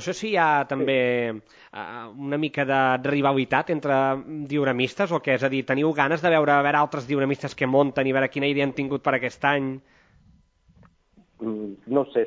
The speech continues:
Speaker 2: si rivalitat, eh, no,
Speaker 1: Rivalitat
Speaker 2: no
Speaker 1: ben,
Speaker 2: és
Speaker 1: ben
Speaker 2: la
Speaker 1: entesa,
Speaker 2: rivalitat.
Speaker 1: eh? Rivalitat ben entesa,
Speaker 2: Sí,
Speaker 1: eh?
Speaker 2: sí. A veure, eh, sempre et fa il·lusió veure una miqueta quina idea porten. Eh, la veritat que, pues, bueno, eh, nosaltres valorem molt,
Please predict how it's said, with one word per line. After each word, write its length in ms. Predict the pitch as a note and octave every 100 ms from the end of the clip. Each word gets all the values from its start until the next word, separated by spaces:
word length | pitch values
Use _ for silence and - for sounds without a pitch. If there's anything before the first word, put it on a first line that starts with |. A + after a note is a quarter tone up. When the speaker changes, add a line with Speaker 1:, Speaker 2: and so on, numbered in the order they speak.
| -
Speaker 2:
si 500 | G#2+ G2 G2 F#2+ F#2+
rivalitat, 600 | G#2+ A2 G#2 G2+ A#2 A#2 B2
eh, 240 | A2 G2+
no, 80 | G#2
Speaker 1:
Rivalitat 380 | A#2+ B2+ B2 C3+
Speaker 2:
no 40 |
Speaker 1:
ben, 140 | B2 D#3+
Speaker 2:
és 60 |
Speaker 1:
ben 120 | A2+ C#3
Speaker 2:
la 20 | C3+
Speaker 1:
entesa, 340 | - B2 G2+
Speaker 2:
rivalitat. 280 | F#2+ G#2+ D3
Speaker 1:
eh? 60 | A#2
Rivalitat 280 | A#2 A2+ B2+
ben 120 | C#3+
entesa, 460 | B2 - B2+ B2+ A2 A2 F3
Speaker 2:
Sí, 60 |
Speaker 1:
eh? 80 | F#2+
Speaker 2:
sí. 140 | - - _ _ _ _
A 80 | A2+
veure, 160 | B2 A#2+ A#2 A#2
eh, 100 | A2+
sempre 220 | C#3 B2 D#3+
et 100 | -
fa 80 | D3+
il·lusió 440 | A#2 A2 A2 B2
veure 260 | A#2 A#2 A#2
una 140 | A2+
miqueta 500 | G#2+ F#2+ A2 B2+ A#2+ - _ _
quina 220 | C3 B2
idea 280 | A#2 A2 A#2
porten. 540 | A2+ G#2+ A2 G2+ F#2 F#2 -
Eh, 680 | G#2 G2+ G2 G2 F#2+ F#2+ F#2 F2+ - - G#2
la 140 | G2+
veritat 340 | G2+ G2+ G2 -
que, 240 | G2+ F#2+
pues, 120 | F#2 E2
bueno, 280 | E2+ F#2+ -
eh, 480 | F#2+ F#2+ F2+ E2+ D#2+ _ _ _ _ _ _ -
nosaltres 340 | G#2+ A#2 A#2
valorem 340 | A2+ A2+ A2+ A2+
molt, 520 | A2 A#2 A#2+ G2+